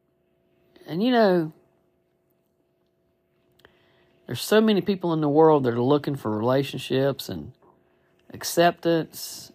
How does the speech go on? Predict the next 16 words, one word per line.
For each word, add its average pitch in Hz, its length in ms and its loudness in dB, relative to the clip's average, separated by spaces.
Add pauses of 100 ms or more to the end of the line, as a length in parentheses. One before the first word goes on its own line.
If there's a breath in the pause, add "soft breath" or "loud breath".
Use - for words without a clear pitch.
(120)
and 92 440 -10 (920)
someone 165 480 -2
to 113 80 -4
treat 170 320 4
'em 165 120 2
right. 160 460 2 (1900)
And 147 120 -4
then 220 140 2
they 226 120 4
put 208 240 2
a 131 300 0 (720)
boundary 156 520 2
on 117 180 0
it - 100 -10
for 101 220 -6
height. - 540 -6